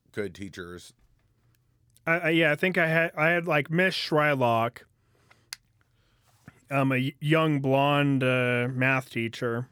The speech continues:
Speaker 2: She was really good, really engaged with the class. Like, you know, she would notice you not paying attention and, you know, kinda call on you and bring you up to the front of the, the board, like, on an easy question, and you'd get it right, and you'd feel like a rock star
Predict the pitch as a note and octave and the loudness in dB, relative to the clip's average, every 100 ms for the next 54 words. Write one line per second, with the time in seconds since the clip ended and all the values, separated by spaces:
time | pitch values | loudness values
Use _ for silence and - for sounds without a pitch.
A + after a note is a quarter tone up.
0 | _ - - D3 A#2+ A#2 A#2 A2+ A2+ A2+ | _ -6 0 2 2 -2 -4 -4 -4 -4
1 | C3 - _ _ _ _ _ _ _ _ | -4 -10 _ _ _ _ _ _ _ _
2 | - C3 C3 B2 B2 A#2+ A#2+ C#3+ A#2+ A#2+ | -4 0 2 2 2 0 0 -6 -6 -2
3 | A#2 A#2 B2 - A2 - - B2+ A2 A2+ | 0 0 -2 -6 -8 -10 -12 -8 -6 -6
4 | - B2 A#2+ A#2 A2+ B2 A#2 A#2 A#2 - | -4 -4 -2 -4 -6 -6 -6 -6 -6 -6
5 | A#2 A2+ B2 A#2+ - B2 A#2+ A#2 _ _ | -6 -4 -4 -4 -4 -4 -4 -6 _ _
6 | _ _ _ D3 B2 B2 A#2+ C3+ B2 C#3+ | _ _ _ -2 -2 0 -2 -2 0 2
7 | C#3+ C#3+ B2 A#2+ B2 A#2+ B2 B2+ B2+ B2 | 2 2 -2 -2 -2 -2 -2 -2 -4 -4
8 | C3 A#2+ C3 B2+ B2 - _ _ _ _ | -6 -2 -2 0 -2 -6 _ _ _ _
9 | - B2 C3+ D3+ B2+ B2 B2+ B2+ D3 F#3 | -4 0 2 2 2 -2 0 -2 -4 -2
10 | E3+ C3+ C#3 B2+ D3+ F3+ - - A#2 A#2+ | 0 2 0 2 2 2 -2 -6 -4 -4
11 | C3+ B2 B2+ B2 B2+ B2+ B2 D#3 C#3 B2 | -2 -2 -2 0 -2 -2 0 0 0 -2
12 | B2 D3 B2+ B2+ A#2 C#3+ F3+ - A#2 A#2+ | -2 0 0 -2 -2 -2 -2 -4 -2 0
13 | C3 | 0